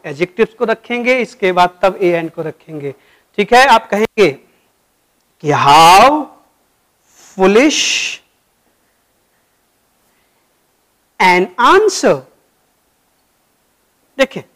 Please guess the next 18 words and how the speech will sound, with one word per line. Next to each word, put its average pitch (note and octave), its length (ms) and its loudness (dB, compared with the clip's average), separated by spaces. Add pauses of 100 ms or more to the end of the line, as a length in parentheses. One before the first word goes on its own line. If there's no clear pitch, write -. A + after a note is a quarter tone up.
(540)
कहां G#3+ 160 4
पे G#3 140 -2
आ E3 80 2
रहा D3+ 140 -4
है, C3 100 -20 (260)
तो G3 60 -10
जहां A3+ 360 2
पर B3+ 140 2
भी C4 140 -2
आपको B3 340 2 (340)
so A#3+ 280 0
मिले, A#3 380 2 (180)
how F#3+ 200 4
मिले, G#3+ 300 2 (160)
as F#3+ 260 2
मिले, G#3+ 360 2
तो - 380 -14
क्या G3+ 260 2